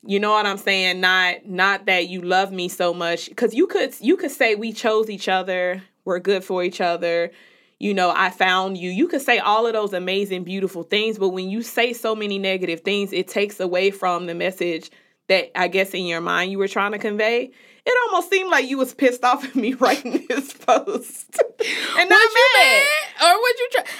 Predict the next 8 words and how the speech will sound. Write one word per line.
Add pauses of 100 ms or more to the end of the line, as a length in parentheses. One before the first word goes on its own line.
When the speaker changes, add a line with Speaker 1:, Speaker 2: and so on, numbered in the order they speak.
(120)
Speaker 2:
I
got
so, (100)
uh,
it's
so
many
things